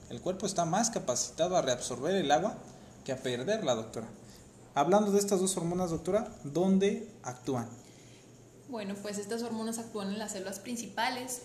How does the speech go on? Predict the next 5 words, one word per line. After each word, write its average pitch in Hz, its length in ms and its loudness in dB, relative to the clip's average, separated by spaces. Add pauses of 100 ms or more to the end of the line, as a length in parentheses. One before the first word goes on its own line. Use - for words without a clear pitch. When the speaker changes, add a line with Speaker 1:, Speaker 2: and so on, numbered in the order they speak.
(140)
Speaker 2:
en 196 100 -6
la 196 80 -4
nefrona 185 460 -6
distal. 247 480 -2 (640)
Eh, 175 520 -10